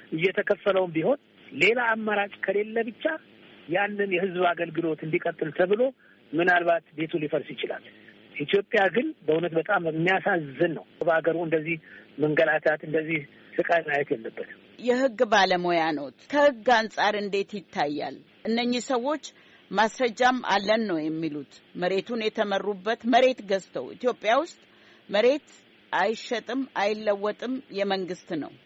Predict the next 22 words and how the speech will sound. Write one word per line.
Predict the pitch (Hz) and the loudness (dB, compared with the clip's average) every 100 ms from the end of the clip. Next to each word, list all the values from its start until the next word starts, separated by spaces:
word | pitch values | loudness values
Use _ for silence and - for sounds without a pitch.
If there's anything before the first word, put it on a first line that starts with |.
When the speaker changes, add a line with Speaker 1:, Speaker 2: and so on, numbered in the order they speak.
| _ - | _ -4
Speaker 2:
ነገር | 196 196 240 | -2 0 0
ግን | 233 311 285 _ - | 0 -4 -4 _ -6
መሬት | 233 269 294 285 | 2 4 2 0
የሚሸጥበት | 247 254 - 247 202 202 226 220 | -4 -6 -4 -4 -4 -6 -6 -4
ሁኔታ | 226 214 214 220 | -6 -6 -2 0
አለ። | 165 98 - - - - | 0 -4 -14 -14 -20 -10
ገዝተን | 190 220 - - 277 415 440 _ - 180 | -4 -4 -4 -4 -2 -4 -10 _ -14 -2
በባለንብረት | 196 190 165 139 - - 165 190 208 226 214 247 247 | 0 2 2 0 -6 -8 0 2 2 0 0 -2 -2
ሆነን | 269 262 339 440 _ - | -4 -4 -6 -8 _ -6
አልምተን | 202 233 247 254 269 294 440 _ - - | -2 2 2 0 0 -2 -6 _ -14 -6
አስፈላጊውን | 214 - 269 254 240 202 226 214 | -6 -4 -4 2 2 2 -2 0
ነገር | 208 196 208 | 0 0 -2
ሁሉ | 226 214 214 | -4 -4 -2
መንገድ | 208 208 220 220 | -2 0 0 2
አሰርተን | 214 - 214 226 240 226 | 0 -4 -6 -2 -2 0
ውሃ | 226 | 2
አስገብተን | 226 208 - 202 220 240 226 | 0 -2 -8 -6 -6 -4 -2
መብራት | 220 214 214 220 | 0 2 0 0
አስገብተን | 214 - 220 202 - 254 254 | -2 -2 -10 -8 -4 -2 0
ነው | 262 | 0
የሚሉት | 247 233 151 - - | -2 -2 -6 -10 -12
እና | 214 | -6